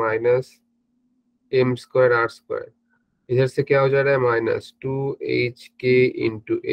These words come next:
m, और प्लस इधर के स्क्वायर, आर स्क्वायर के इधर लाओगे तो it will be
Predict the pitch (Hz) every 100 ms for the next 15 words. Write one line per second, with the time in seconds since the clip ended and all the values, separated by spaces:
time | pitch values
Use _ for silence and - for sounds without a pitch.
0 | 120 110 101 107 _ _ _ _ _ _
1 | _ _ _ _ _ _ _ _ - 117
2 | 135 139 131 135 135 139 139 - 147 123
3 | 120 - 131 135 131 127 127 143 151 131
4 | 120 120 117